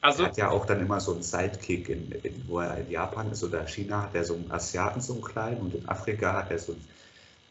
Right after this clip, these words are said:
Speaker 2: kleinen afrikanischen Jungen. Den fand ich auch immer niedlich, als ich die Filme geschaut hab. Ja, also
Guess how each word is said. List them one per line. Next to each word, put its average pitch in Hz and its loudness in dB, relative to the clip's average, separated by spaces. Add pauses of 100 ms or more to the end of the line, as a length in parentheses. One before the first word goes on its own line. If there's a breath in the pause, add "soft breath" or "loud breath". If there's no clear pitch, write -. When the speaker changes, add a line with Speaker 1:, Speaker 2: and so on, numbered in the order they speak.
(520)
Speaker 2:
kleinen 87 -2
afrikanischen 107 0
Jungen. 120 -2
Den - -10
fand 98 0
ich 95 -2
auch - 0
immer 110 0
niedlich, 110 0
als 98 -2
ich 101 -4
die - -6
Filme 104 -4
geschaut - -10 (120)
hab. - -16
Ja, 80 -4 (360)
also - -8